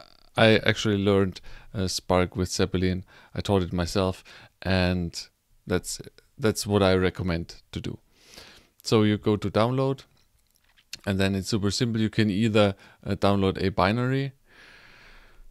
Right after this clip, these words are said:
just a, a install and then run it from your command line, or the even simpler step is you can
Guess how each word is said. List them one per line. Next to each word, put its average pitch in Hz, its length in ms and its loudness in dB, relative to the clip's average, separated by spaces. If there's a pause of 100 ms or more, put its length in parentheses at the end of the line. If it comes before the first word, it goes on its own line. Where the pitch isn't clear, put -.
(440)
just - 300 2
a, 101 60 4
a 90 500 4
install 104 460 4
and 92 160 2
then 95 160 0
run 95 160 2
it 95 140 0
from 98 180 -2
your 92 80 2
command 101 340 0
line, 107 300 0
or 98 300 2
the 95 160 0
even 107 480 0
simpler 110 400 -2
step - 340 0
is 95 340 -2
you 95 120 -4
can 90 520 -2